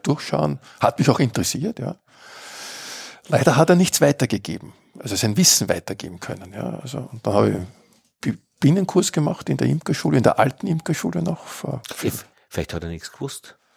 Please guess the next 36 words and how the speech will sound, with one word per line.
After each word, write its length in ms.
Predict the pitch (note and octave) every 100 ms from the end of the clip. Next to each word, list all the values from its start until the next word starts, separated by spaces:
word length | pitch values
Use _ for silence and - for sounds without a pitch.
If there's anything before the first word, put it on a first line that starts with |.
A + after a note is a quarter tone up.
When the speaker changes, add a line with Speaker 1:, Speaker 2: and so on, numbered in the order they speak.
| - - - - -
Speaker 1:
Oh 320 | D#4 C4 D4+
ja, 80 | G#3
der 100 | A#2+
hat 100 | A2+
viele 480 | - - E3+ F#3+ E3
Zeitungen 560 | - G2+ G2 F#2+ E2+
gehabt. 380 | F#3+ - - -
Der 80 | -
hat 80 | - _ _ -
dau-, 160 | A#2+
dauernd 460 | B2 A#2+ B2+ A#2 A2+
den 140 | A2+
Bienenvater 580 | A2+ G2+ F#2+ - G2+ -
gelesen 460 | - G#2+ G#2 - G#2
und 140 | G2+
Bücher 260 | A#2 G#2+ A2
Speaker 2:
Aha. 60 |
Speaker 1:
gelesen 480 | A2 G2+ G2 G#2 -
und 80 | G2+
so, 180 | - -
so 180 | - G2+
weiter. 360 | G2+ G#2+ G#2+
Ja, 120 | G#2+ A#2
also 180 | A2+ B2
das, 240 | B2 G#2+
das 280 | A#2+ - - -
Speaker 2:
<laughs> 80 | G2+
Speaker 1:
habe 200 | - B2
ich 100 | C#3
alle 220 | B2+ F3
zu 200 | - F3
Hause 260 | D3 B3 A#2+
von 180 | - -
ihm, 160 | F2
Speaker 2:
Aha. 220 | - A2+
Speaker 1:
ja, 60 | B2+